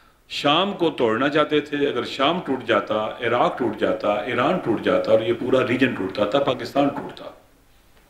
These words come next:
شام اور پھر عراق کے اندر بھی داعش آ گئی۔ امریکہ کی اور یورپ کی سپورٹ تھی اور بعض مسلمان ممالک ان کو پیسے دے رہے تھے، لاجسٹک support دے رہے تھے،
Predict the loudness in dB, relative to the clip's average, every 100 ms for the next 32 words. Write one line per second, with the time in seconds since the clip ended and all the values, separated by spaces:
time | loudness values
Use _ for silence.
0 | _ _ _ _ _ _ _ _ -20 -20
1 | -20 -20 -4 0 4 4 4 2 -2 -6
2 | _ _ -20 _ _ _ -2 2 2 4
3 | 4 4 2 0 -2 0 -2 -2 0 0
4 | 0 -4 -4 -4 -6 -8 _ _ _ _
5 | _ _ _ -2 0 2 2 -2 2 2
6 | 2 2 0 -2 -4 -10 -2 -2 0 -2
7 | 0 0 0 -4 -8 -4 -2 -2 0 0
8 | 0 -2 -4 -8 -4 -4 -4 -2 -2 -2
9 | -4 -4 -4 -6 -10 -10 -6 -2 -2 -2
10 | -4 -8